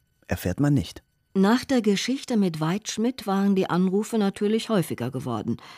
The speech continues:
Speaker 2: Hatten sie überhaupt erst angefangen? Seit der Geschichte mit Weidschmidt hatte er an manchen Nachmittagen kaum eine halbe Stunde Ruhe.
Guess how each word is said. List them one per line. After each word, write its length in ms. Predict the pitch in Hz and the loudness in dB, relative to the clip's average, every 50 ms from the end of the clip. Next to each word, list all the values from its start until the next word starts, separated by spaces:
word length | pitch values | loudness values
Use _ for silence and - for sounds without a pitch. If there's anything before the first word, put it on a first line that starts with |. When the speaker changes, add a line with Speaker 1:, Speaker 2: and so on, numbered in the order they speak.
| - - _ _ _ - | -20 -20 _ _ _ -4
Speaker 2:
Hatten 320 | - 175 185 - - 160 151 | 0 0 0 2 2 0 2
sie 180 | 143 143 139 | 2 0 -2
überhaupt 460 | - - 139 143 143 160 170 165 - - | 0 0 2 2 4 4 4 4 2 -2
erst 240 | 104 131 - - | -6 -4 -2 2
angefangen? 640 | - 185 226 233 185 160 - - 147 135 127 107 - - _ - - _ _ _ _ _ _ _ _ _ _ _ _ _ - | 4 8 8 8 8 6 2 0 -6 -6 -6 -8 -10 -12 _ -20 -20 _ _ _ _ _ _ _ _ _ _ _ _ _ -6
Seit 260 | 151 160 170 151 - | -2 2 2 2 2
der 100 | 143 135 | 0 -4
Geschichte 400 | 135 147 - - 185 180 - 170 | -4 -2 0 0 0 0 2 0
mit 180 | 156 143 135 139 | 0 0 0 2
Weidschmidt 560 | 147 147 165 160 - - 180 180 185 - - - _ _ _ _ _ - | 2 2 2 2 0 0 2 2 2 0 -4 -20 _ _ _ _ _ -2
hatte 300 | - 190 180 185 196 185 | 2 2 2 4 4 2
er 300 | 143 - 165 170 - - | 2 4 2 0 0 2
an 140 | 156 160 | 2 2
manchen 380 | 160 160 160 165 - - 156 151 | 4 4 4 2 0 0 0 2
Nachmittagen 800 | 151 156 180 196 - 185 165 156 160 - 156 143 151 170 185 180 - - _ _ _ - | 2 2 2 2 2 0 0 0 0 0 0 0 0 0 -2 -2 -2 -6 _ _ _ -4
kaum 280 | - 190 185 190 202 202 - | 2 4 4 6 4 4 2
eine 320 | 170 170 165 165 165 - | 2 2 2 2 2 0
halbe 340 | 165 165 185 202 190 180 165 | 0 2 2 2 2 0 -2
Stunde 400 | - - - 190 185 180 175 170 | -2 -4 -4 -2 0 0 0 0
Ruhe. 380 | 165 190 233 226 147 - - | -2 -2 -4 -4 -4 -6 -10